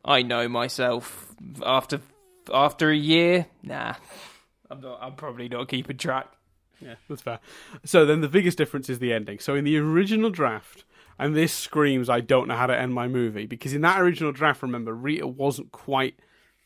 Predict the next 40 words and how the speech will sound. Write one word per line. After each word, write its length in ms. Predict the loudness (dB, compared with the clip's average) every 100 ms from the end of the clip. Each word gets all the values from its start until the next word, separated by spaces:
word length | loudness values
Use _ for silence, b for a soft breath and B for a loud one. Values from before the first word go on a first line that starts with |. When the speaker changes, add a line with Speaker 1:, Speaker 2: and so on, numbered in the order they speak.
| -12
Speaker 2:
as 140 | -8
intertwined 680 | -8 -8 -8 0 2 2 -2
with, 300 | -8 -10 -16 _ _ -14
with 100 | -12
Phil. 400 | -8 -10 -10 -16 _ _ _ _ _ _ _ _ _ _
So 200 | 2 4
I 80 | 4
guess 240 | 2 0
he 80 | 0
was 160 | 0
looking 260 | 0 -2 -4
for 140 | -4 -4
more 400 | 0 0 0 -2
than 140 | -4
the 60 | -6
catharsis 1000 | -10 -6 -2 0 0 -4 -6 -6 -12 -18 _ _ _ _ _ _ _ _ -2
of, 280 | -2 -2 -10
'cause 120 | 2
that 180 | 4 6
is 100 | 4
the 60 | 0
biggest 240 | -6 -2
problem 200 | -4 -2
with 80 | -4
that 160 | -4
original 320 | -4 -8 -14 -8
draft, 360 | -2 -2 -4
is 100 | -14
because 320 | -14 -8 -8 -8
it's 180 | -6
not 200 | -2 -2 -2
as 100 | -4
intertwined, 600 | -6 -6 -2 -2 -2 -6
the 120 | -8
Rita 240 | -8 -10
Phil 220 | -6 -6
stuff, 280 | -6 -12 -12
that, 160 | -12 -14 -18 _
that, 180 | -12 -10
that 160 | -12